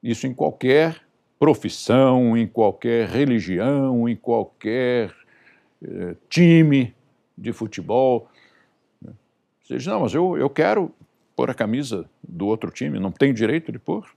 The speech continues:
Tá? No seu, dentro do seu time? É, é um,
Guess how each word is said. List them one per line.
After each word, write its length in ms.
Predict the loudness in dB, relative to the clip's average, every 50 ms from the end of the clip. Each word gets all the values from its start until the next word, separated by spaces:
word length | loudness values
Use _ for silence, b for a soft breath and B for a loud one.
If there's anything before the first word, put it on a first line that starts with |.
| _ _ _ _ _ _
Tá? 120 | -18 -16 -14 -12
No 160 | -10 -10 -10
seu, 240 | -6 -4 -4 -2 2
dentro 400 | 4 6 6 6 4 2 0 0
do 100 | -2 -2
seu 220 | 2 4 4 4
time? 480 | 4 2 -2 -2 -2 -2 -2 -4 -6 b b b b b b _ _ _ _ _ _ _ _ _ _ _ _ _ _ _ _ _ _ _ _ -18 -12
É, 100 | -8 -8 -8 -6 -4
é 80 | -4 -4
um, 340 | -4 -4 -4 -4 -6 -6